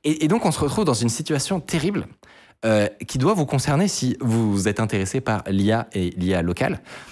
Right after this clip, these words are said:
C'est que il y a une ébulli-, il y a une ébullition, il y a plein de nouveaux modèles partout, tout le monde a des idées d'appli, de, de choses à faire, mais on n'a pas du tout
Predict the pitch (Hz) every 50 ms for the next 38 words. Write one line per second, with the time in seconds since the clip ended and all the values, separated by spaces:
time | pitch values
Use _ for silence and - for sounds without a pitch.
0 | - - _ _ _ _ - - 160 143 - 214 220 196 202 - - _ - _
1 | _ _ _ _ - - _ - - 127 120 120 135 151 143 151 151 139 135 123
2 | 123 117 107 104 101 107 120 139 151 147 123 110 - 123 170 - _ _ _ -
3 | 123 117 117 117 - - 226 214 175 160 139 139 139 139 131 117 117 113 117 113
4 | 110 98 - - 151 - _ _ - - _ - - 269 240 254 254 214 156 131
5 | 127 120 113 139 135 131 139 143 131 123 113 110 - - 127 135 139 127 104 85
6 | 90 95 90 - 170 147 117 98 - 101 - 147 - _ _ _ _ _ _ _
7 | _ _ _ _ _ _ - - _ _ _ _ _ - - 104 120 135 165 202
8 | 185 - - _ _ _ _ _ _ - 117 107 101 98 - - 165 151 127 113
9 | 104 - - 151 156